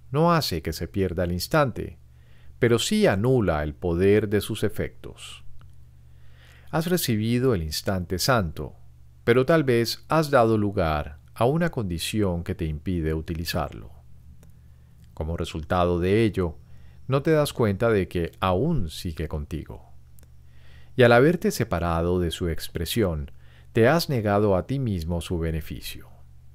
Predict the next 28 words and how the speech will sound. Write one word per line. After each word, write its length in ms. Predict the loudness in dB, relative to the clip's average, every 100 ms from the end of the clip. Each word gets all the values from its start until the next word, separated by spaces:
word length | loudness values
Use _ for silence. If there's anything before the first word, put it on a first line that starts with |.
| -20 -20 -20 -20 -20 -20 -20 -20 -20 -20 -4
Cada 340 | -2 0 0
vez 560 | 0 -2 -4 -6 -10 -10
que 100 | -4
atacas 560 | -4 0 0 0 -2 -4
a 80 | -4
tu 80 | -2
hermano, 560 | -2 -2 -2 -4 -8 -12 -20 -20 -14 -4
refuerzas 720 | -2 -2 0 0 0 -4 -4
esto, 480 | -6 -8 -10 -10 -12 -20 -20 -20 -20 -20 -18 0
pues 200 | 0 2
el 100 | 0
ataque 420 | 0 0 0 -2
impide 640 | -2 -4 -2 0 2 0
que 120 | -2 -4
te 160 | -4
veas 500 | -2 -2 -2 -4 -6
a 120 | -10
ti 160 | -6 -4
mismo. 580 | -4 -8 -12 -16 -18 -20 -20 -20 -20 -20 -20 -20 -20 -20 -20 -8
Y 180 | 0 2
es 160 | 2 -2
imposible 760 | -2 -4 -2 0 0 -2 -4
que 140 | -4 -6
te 160 | -4
niegues 480 | -4 -2 0 -2 -4
a 60 | -8
ti 200 | -6 -4
mismo, 540 | -2 -2 -4 -10 -14